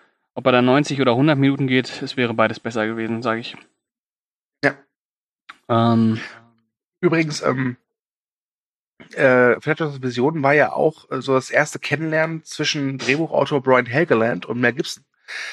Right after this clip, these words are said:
Speaker 2: die ja dann zwei Jahre später Payback gemacht haben. Das
Speaker 1: Ja.
Speaker 2: finde ich auch ganz interessant.
Speaker 1: Der, äh, sehr gut ist.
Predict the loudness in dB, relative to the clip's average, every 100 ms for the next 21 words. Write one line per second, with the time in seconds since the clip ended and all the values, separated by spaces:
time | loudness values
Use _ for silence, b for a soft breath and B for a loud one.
0 | 0 4 4 2 0 2 2 2 -4 -4
1 | -4 -2 -4 -4 -6 -12 -12 -12 -12 -14
2 | _ _ _ -20 _ _ -4 2 4 4
3 | 2 -4 -8 -8 -6 -6 -10 _ -4 2
4 | 4 4 2 -2 -4 -2 0 -2 -4 _
5 | _ 0 2 2 -6 -8